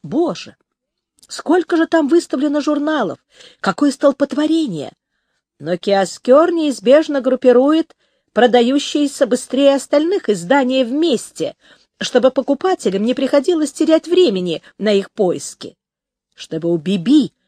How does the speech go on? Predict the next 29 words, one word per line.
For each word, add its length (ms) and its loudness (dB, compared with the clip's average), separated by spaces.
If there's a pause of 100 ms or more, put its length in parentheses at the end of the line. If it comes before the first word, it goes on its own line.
(300)
мог 260 -2
появиться 480 0
хороший 480 0
шанс 500 -2
конкурировать 720 -2
с 20 -12
другими 460 -2
журналами, 720 -2 (540)
предполагалось, 800 0
что 200 -4
в 100 -10
первый 440 0
месяц 800 -6 (600)
большего 500 0
не 120 -2
сумел 380 -2
сделать 420 -2
для 120 -2
неё 280 -2
даже 300 -2
дядя 340 -2
Барни, 540 -2 (720)
пачки 460 0
Биби 420 0
будут 320 0
находиться 640 -4
рядом 340 0
с 140 -12
Космо. 580 -4